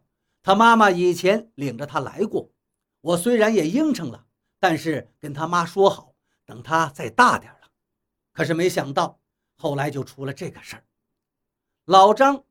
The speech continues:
叹了口气，“是我没说清楚。”他又补充了一句，“原来是这样。”这一下我才听明白，可是总觉得有哪儿不对，但是已经不能再问了。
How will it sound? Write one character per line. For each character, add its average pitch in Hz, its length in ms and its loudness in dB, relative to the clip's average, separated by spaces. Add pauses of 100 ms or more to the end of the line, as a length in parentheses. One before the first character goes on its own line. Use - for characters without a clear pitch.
(120)
叹 190 220 0
了 143 100 -6
口 110 220 -20
气 - 260 -16 (720)
，“是 - 180 -4
我 139 140 -2
没 156 160 -2
说 180 200 0
清 240 220 0
楚。” - 120 -10 (640)
他 196 80 2
又 196 140 6
补 151 280 -6
充 190 200 -14
了 165 100 -8
一 113 160 -12
句 123 240 -18 (1040)
，“原 214 280 4
来 247 180 2
是 240 120 -6
这 233 300 -8
样。” 104 180 -20 (460)
这 - 220 8
一 196 160 2
下 - 320 -4
我 143 220 -2
才 160 160 -4
听 196 260 -10
明 139 220 -12
白， 160 160 -20 (640)
可 240 120 2
是 277 140 2
总 202 300 2
觉 202 200 -2
得 - 240 -4 (120)
有 190 200 0
哪 208 120 -2
儿 - 180 -16
不 175 140 -10
对， - 240 -10 (560)
但 214 180 4
是 202 140 2
已 160 180 -4
经 220 180 -2
不 220 200 0
能 151 120 -4
再 175 200 -4
问 196 220 -2
了。 - 220 -16